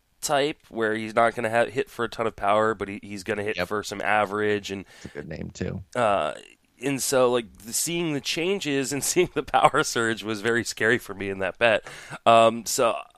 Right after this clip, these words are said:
Speaker 1: I'm, I'm worried coming off of shoulder surgery if he'll be able to maintain that exit velocity.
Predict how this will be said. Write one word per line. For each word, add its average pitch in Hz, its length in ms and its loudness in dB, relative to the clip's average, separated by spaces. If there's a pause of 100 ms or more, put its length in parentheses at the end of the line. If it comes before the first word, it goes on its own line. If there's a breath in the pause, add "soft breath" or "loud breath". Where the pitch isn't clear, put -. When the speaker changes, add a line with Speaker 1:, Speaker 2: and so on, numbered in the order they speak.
Speaker 1:
I'm, 151 640 4 (800 soft breath)
I'm 175 240 8
worried 123 520 2 (240)
coming 135 300 0
off 117 240 4
of 95 120 -8
shoulder 110 400 -4
surgery 135 520 -2
if 117 200 -6
he'll 123 120 -2
be 110 160 -2
able 110 160 -2
to 107 80 0
maintain 104 480 -6
that 98 160 -2
exit 98 280 -6
velocity. 117 560 -2